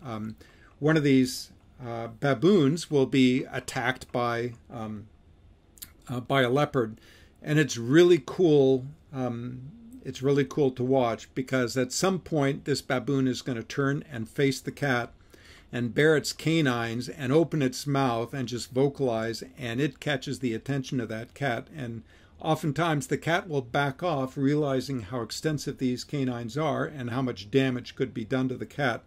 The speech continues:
if it tries to take down the baboon. Uh, so it's, they're pretty impressive animals. All right, uh, the hylobatids, um, there are, um, um,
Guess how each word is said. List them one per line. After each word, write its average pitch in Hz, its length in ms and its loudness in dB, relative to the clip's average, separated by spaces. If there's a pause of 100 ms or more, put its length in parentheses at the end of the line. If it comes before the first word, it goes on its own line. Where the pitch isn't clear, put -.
if 139 140 -16
it 131 80 -14
tries 113 300 -10
to 131 100 -6
take 113 240 -10
down 113 220 -8
the 110 60 -8
baboon. 113 580 -4 (560)
Uh, 131 220 -2
so - 500 0
it's, 151 200 -10 (120)
they're 147 160 2
pretty 147 320 0
impressive 113 520 -6
animals. 110 540 -8 (1800)
All 196 80 2
right, 165 260 6
uh, 175 340 0 (160)
the 156 120 0
hylobatids, 165 920 6 (140)
um, 127 440 -6 (100)
there 160 160 4
are, 131 440 4 (120)
um, 117 500 -6 (480)
um, 104 360 -14